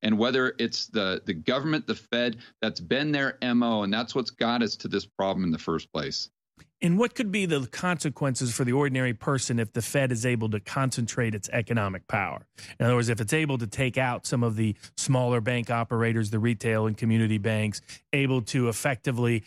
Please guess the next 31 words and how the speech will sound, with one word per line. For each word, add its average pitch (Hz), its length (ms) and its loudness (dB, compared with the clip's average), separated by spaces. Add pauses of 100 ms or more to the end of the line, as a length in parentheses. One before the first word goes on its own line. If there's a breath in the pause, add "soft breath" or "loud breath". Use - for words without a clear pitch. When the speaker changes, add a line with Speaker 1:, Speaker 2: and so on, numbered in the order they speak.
(160 loud breath)
Speaker 2:
have 120 160 -2
more 127 280 4
influence 117 480 0
over 101 240 -2
mortgage, 113 520 0
mortgage 117 340 0
securities 113 540 0
and 95 180 -12
corporate 113 320 -2
bonds, 110 480 0 (260 loud breath)
and 117 120 2
even 113 200 4
corporate 117 320 -2
securities 113 600 0
or 92 60 -6
municipal 110 540 0
bonds 110 380 0
even, 107 280 -2 (420 soft breath)
well, 156 200 2
what 190 200 0
could 160 200 0
that 143 220 0
look 131 240 0
like 110 240 0
for - 80 -4
the 110 120 2
ordinary 113 400 2
person 101 420 -2
politically 110 540 -2
and 98 100 -8
economically? 95 680 -8